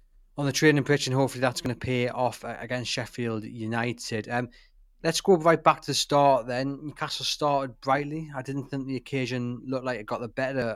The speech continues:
of them. They were just lacking that, uh, killer ball. Um,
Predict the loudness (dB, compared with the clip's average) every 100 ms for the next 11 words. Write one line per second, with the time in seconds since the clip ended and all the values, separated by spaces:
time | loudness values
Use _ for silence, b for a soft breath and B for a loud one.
0 | -4 -6 -4 -4 -4 -6 -8 -8 -6 -6
1 | 2 2 2 -2 -4 b b b _ 0
2 | 0 -2 0 0 0 -6 -4 2 4 2
3 | 0 2 4 4 2 B B B 2 2
4 | 0